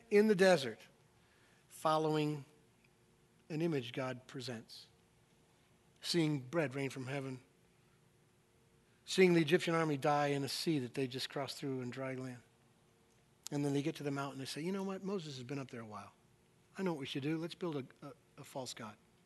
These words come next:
Gosh, that's in us. That's in us. We're all sinners.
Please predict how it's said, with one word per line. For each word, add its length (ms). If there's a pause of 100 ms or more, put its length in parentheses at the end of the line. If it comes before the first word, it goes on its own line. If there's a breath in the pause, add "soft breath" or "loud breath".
(1080)
Gosh, 240
that's 180
in 240
us. 260 (1080)
That's 200
in 180
us. 320 (840 soft breath)
We're 180
all 120
sinners. 640